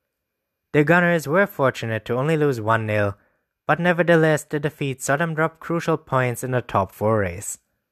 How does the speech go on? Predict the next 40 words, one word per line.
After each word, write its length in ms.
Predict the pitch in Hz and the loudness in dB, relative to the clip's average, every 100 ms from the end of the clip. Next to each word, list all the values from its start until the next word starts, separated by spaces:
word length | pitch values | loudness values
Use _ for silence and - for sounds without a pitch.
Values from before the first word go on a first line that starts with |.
| _ _ _ _ _ _ _ _ - | _ _ _ _ _ _ _ _ -2
The 100 | 156 | -2
cause 320 | - 202 185 | 4 4 4
for 160 | - 170 | -2 2
this 300 | 160 151 139 | 2 0 -4
was 240 | 131 175 | -6 -2
that 180 | 190 - | -2 -2
Emery 400 | 139 127 120 117 | -6 -4 -2 -2
rested 380 | 113 127 - 147 | -2 -4 -4 -10
key 180 | - 110 | -8 -10
players 440 | - 110 104 104 | -6 -2 -2 -2
ahead 260 | 104 120 120 | -4 0 0
of 140 | 117 | 0
the 80 | 107 | -2
Napoli 500 | 101 98 - 107 104 | -4 -4 -2 -2 0
game, 360 | 98 104 104 101 _ _ _ _ _ _ - | -2 -2 -4 -8 _ _ _ _ _ _ 0
with 160 | 180 | 2
Ramsey 480 | 160 165 160 143 147 | 4 2 2 -2 -2
and 140 | 143 | 0
Aubameyang 560 | 147 123 120 120 117 113 | -2 0 0 0 -2 -4
on 100 | 113 | -4
the 80 | 107 | -6
bench, 460 | 101 107 104 - _ _ _ _ - | -4 -4 -4 -10 _ _ _ _ -12
and 140 | 143 | -4
Koscielny 560 | 170 160 151 139 131 117 | -2 0 2 2 2 0
didn't 260 | 110 107 | -2 -4
play 160 | - 98 | -2 -2
at 140 | 95 | -2
all. 320 | 87 87 101 _ _ _ _ _ _ _ _ _ _ _ _ _ | -6 -10 -14 _ _ _ _ _ _ _ _ _ _ _ _ _
That 300 | - 165 196 | -2 0 0
decision 480 | 185 - 147 117 117 | -2 -4 -4 -4 -2
has 180 | 123 120 | -2 0
now 160 | 104 | -4
been 180 | 98 131 | -2 -4
justified. 680 | 117 101 - 95 92 87 - _ _ _ _ _ _ _ | -2 -4 -6 -10 -12 -14 -18 _ _ _ _ _ _ _
It's 180 | - 143 | -6 -4
a 60 | 180 | -4
huge 380 | - 233 190 147 | -2 0 0 4
risk 300 | 160 147 - | 4 2 -4
to 80 | |
bet 220 | 131 127 | -2 -2